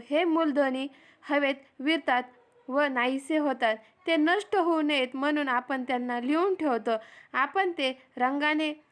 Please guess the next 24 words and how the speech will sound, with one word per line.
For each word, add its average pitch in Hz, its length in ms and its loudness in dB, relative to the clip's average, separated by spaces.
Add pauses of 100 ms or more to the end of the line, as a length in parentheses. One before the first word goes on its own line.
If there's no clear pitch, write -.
(140)
म्हणजेच 277 500 0
वर्णाने 269 640 0
लिहून 311 300 0
ठेवतो 254 500 -2 (340)
म्हणून 302 420 0
त्यांना 269 380 -2
वर्ण 294 320 0
असे 262 420 -2 (200)
म्हणतात. 240 440 0 (400)
उदाहरणार्थ, 285 560 0 (240)
मू 320 220 2
अक्षर, 262 460 -2 (320)
म, 311 280 2 (380)
उ 330 280 2
आणि 262 240 -4
वर्ण, 269 380 0 (800)
उ 359 180 2
वर्ण 269 340 0 (300)
लावतात, 240 380 -2 (260)
म्हणजे 247 340 -4 (320)
उ, 285 240 0
मू 302 280 0
हा 277 280 0
अक्षर 269 320 0